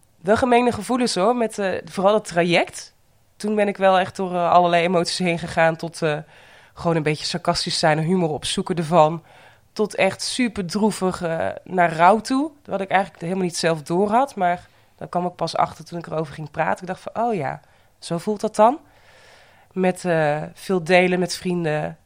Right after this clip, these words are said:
Soms juist helemaal niet delen. Gewoon het zelf proberen op te lossen. Dus heel gemengd of zo qua,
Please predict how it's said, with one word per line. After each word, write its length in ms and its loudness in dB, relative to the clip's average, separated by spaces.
Soms 480 -12
juist 240 -8
helemaal 280 4
niet 140 -2
delen. 400 2
Gewoon 160 -4
het 120 -4
zelf 220 4
proberen 300 -2
op 100 -8
te 120 -10
lossen. 380 -4
Dus 180 -8
heel 360 2
gemengd 460 0
of 100 -10
zo 280 -4
qua, 400 -4